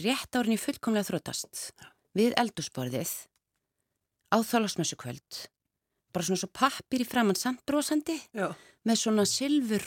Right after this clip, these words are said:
Speaker 1: og að fæja silfur.
Speaker 2: Já.
Speaker 1: Þú veist, bara eins og ég væri, þú veist, eitthvað sem ég gera, skilur það?
Speaker 2: En maður
Speaker 1: Ég, ég,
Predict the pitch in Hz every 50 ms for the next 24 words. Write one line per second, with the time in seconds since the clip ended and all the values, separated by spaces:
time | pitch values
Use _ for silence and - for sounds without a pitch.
0 | - _ - - 190 180 - - 240 269 302 294 269 233 208 190 - - - 269
1 | 254 170 131 135 - 190 147 208 - - - - - - - - - - - -
2 | - - - _ _ _ _ _ _ _ _ _ _ _ _ _ _ _ _ _
3 | _ _ _ _ _ _ - 214 196 - - - - - - - 202 190 185 -
4 | - 233 240 - - 233 220 208 190 220 254 262 214 202 185 170 - - - 185
5 | - 202 196 - - 214 196 - 262 262 - - - _ _ _ _ _ _ -
6 | 110 131 - - 180 156 143 127 - - - _ - _ - 170 170 - - 156
7 | - - - 165 160 - 147 - 233 220 - 220 185